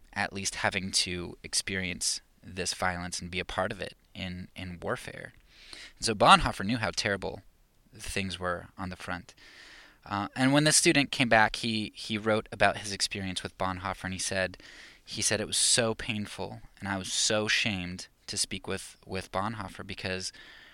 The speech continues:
I knew what he believed, and I knew what he taught, and I knew that I was failing." But when he, when he talks about his experience with Bonhoeffer, he says,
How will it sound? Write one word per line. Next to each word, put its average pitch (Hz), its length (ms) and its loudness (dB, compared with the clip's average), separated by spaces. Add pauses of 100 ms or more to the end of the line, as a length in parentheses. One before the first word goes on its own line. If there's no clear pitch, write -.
(320)
I 104 140 0
knew 101 260 0
what 113 180 -2
he - 140 -4
believed, 92 480 -6
and 90 80 -4
I 92 80 0
knew 98 320 -4
what 101 160 -2
he - 180 -10
taught, - 420 -4 (120)
and 95 140 -6
I 92 80 -2
knew 95 380 -2
that 190 140 0
I 95 120 2
was 92 180 -4
failing." 92 600 -8 (840)
But 139 300 6 (760)
when 113 300 0
he, 110 140 2
when 113 160 -2
he 107 60 0
talks 120 220 -2
about 107 160 2
his 101 120 -4
experience 98 480 -4
with 107 260 -2
Bonhoeffer, 95 520 -2
he 95 60 -4
says, 92 400 -2